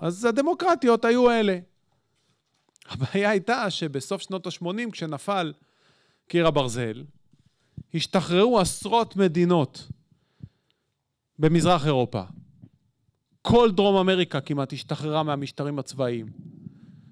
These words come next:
או מהדיקטטורות, וחלקים נכבדים מאסיה, ופתאום נולדו פה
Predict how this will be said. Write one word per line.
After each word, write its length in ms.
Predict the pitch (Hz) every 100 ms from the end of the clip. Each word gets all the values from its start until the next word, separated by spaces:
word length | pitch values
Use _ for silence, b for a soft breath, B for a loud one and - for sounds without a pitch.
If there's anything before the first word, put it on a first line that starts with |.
| B
או 120 | 135 131
מהדיקטטורות, 960 | 139 135 139 151 - 156 113 101 _ _ _
וחלקים 640 | 123 147 - 165 160 220 214
נכבדים 540 | 175 156 160 180 190
מאסיה, 500 | 156 131 123 - 131
ופתאום 400 | 151 156 262 277
נולדו 380 | 240 220 185 285
פה 300 | - 196 208